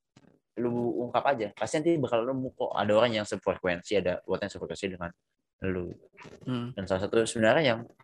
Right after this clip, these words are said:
Speaker 1: mik-, banyak mikat ya itu tadi, komik dan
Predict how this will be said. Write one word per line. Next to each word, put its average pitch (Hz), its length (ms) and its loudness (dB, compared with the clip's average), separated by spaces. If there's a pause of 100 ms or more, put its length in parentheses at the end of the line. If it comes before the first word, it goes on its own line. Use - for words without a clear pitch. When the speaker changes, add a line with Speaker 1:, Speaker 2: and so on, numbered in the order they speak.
(260)
Speaker 1:
mik-, 120 420 -2
banyak 110 260 6
mikat 110 300 4
ya 113 100 2
itu 117 200 -2
tadi, 120 320 -2 (260)
komik 107 420 -2
dan 101 540 2